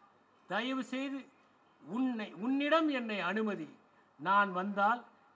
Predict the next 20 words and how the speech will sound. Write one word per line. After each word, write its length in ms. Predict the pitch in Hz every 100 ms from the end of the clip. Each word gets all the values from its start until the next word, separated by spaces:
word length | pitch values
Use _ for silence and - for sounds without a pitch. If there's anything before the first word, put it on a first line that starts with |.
| _
சிக்கு 320 | - 302 - 320
பிடித்த 500 | 294 294 285 - 302
உன் 180 | 226 196
முடிக்கு 440 | 196 220 214 190 170 - _ -
பேன் 240 | 214 233
எடுப்பேன். 420 | 185 156 - 139 - _ _ _ - -
உன் 140 | 254 220
கிழிந்த 420 | 285 339 339 330 262
ஆடைகளை 480 | 240 269 269 247 233
எல்லாம் 420 | 226 226 254 277 -
தைப்பேன். 480 | - 202 208 190 160 - _ _ _ _
என்னிடம் 480 | 202 285 320 339 320
இருக்கிற 360 | 285 254 240 220 196 - -
மாட்டுப்பாலை 760 | 185 254 302 - 233 220 220 240 294
உனக்கு 380 | 208 220 220 226
கறந்து 420 | - 196 208 214 269
ஊட்டுவேன்" 560 | 196 208 208 180 185 175
என்கிறார். 400 | 143 139 117 - _ _ _ _
இதை 240 | 254 285 269 -
கேட்டது 480 | 277 330 330 311